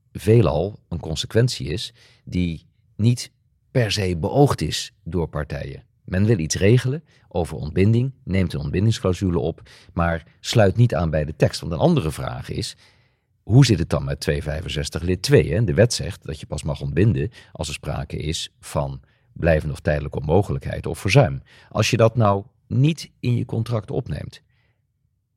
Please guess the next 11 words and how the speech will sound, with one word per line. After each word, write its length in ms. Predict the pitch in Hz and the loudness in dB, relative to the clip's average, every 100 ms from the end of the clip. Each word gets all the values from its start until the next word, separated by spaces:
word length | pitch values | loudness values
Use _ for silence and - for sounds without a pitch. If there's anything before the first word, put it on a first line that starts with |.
| _ _ | _ _
betekent 500 | - 104 147 147 117 | -6 2 4 4 2
dat 180 | 104 98 | 2 2
dan 320 | 107 95 87 - | 2 2 -2 -6
dat 300 | 92 104 - | 0 0 0
je 240 | 90 85 _ | -4 -4 _
ook 220 | - 113 | 2 2
mag 180 | 101 92 | 2 -2
ontbinden 480 | - 90 87 87 87 | -2 -2 -2 -2 -4
als 320 | 85 87 - - | -4 -6 -8 -10
de 140 | 90 | -8
ander 340 | 92 82 87 | -8 -8 -12